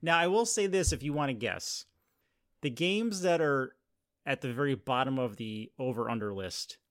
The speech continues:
there are three games at forty and a half. If you, I'll give you the option and guess them if you want.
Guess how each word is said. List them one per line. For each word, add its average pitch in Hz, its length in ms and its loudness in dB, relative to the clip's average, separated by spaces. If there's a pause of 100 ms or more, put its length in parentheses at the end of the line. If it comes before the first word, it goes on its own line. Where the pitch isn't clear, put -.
(680)
there 143 220 2
are 143 100 4
three 151 520 -2
games 156 440 0
at 123 140 -6
forty 143 560 -2
and 117 100 -2
a 104 40 -6
half. - 600 -6
If 139 160 -10
you, 120 320 -4
I'll 135 140 2
give 156 200 -2
you 170 80 4
the 151 100 0
option 135 360 -2
and 107 140 -6
guess 120 240 -4
them 107 180 -8
if 107 140 -14
you 101 100 -10
want. 92 400 -12